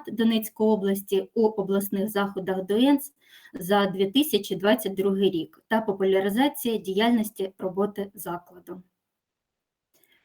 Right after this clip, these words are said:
Для проведення моніторингу ми провели невеличкий порівняльний аналіз. Якщо звернути увагу на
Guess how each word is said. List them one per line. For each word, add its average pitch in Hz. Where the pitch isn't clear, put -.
Для 226
проведення 233
моніторингу 220
ми 214
провели 208
невеличкий 196
порівняльний 196
аналіз. 180
Якщо 214
звернути 214
увагу 185
на 190